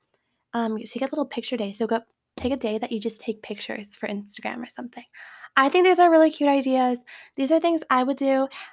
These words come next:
Honestly, yours might vary though, and that's completely fine. Do whatever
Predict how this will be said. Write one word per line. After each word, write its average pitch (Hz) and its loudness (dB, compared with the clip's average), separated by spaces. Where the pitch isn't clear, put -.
Honestly, 277 2
yours 294 4
might 349 0
vary 285 4
though, 202 -2
and 233 -4
that's 269 -4
completely 311 -6
fine. 247 -4
Do 226 -4
whatever 277 -2